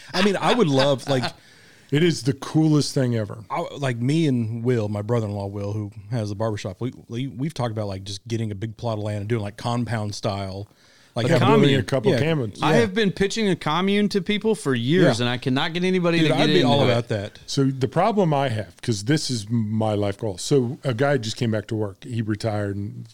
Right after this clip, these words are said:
Speaker 2: coming back to work. And so he's got a cabin that he's restoring and doing all that stuff.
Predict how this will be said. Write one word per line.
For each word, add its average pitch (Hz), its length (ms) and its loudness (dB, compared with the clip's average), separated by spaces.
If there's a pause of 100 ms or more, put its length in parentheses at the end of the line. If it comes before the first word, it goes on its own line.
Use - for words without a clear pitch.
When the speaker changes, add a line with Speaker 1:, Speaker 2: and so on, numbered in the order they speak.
Speaker 2:
coming 101 220 -4
back 101 180 -6
to - 80 -14
work. - 160 -12 (180)
And 123 180 -8
so 110 220 -2 (240)
he's 151 240 2
got 120 140 0
a 107 40 -4
cabin 104 280 -4
that 101 80 -4
he's 101 180 -6 (180)
restoring 104 640 -6
and 101 120 -8
doing 101 240 -6
all 104 140 -8
that 104 120 -12
stuff. 110 220 -12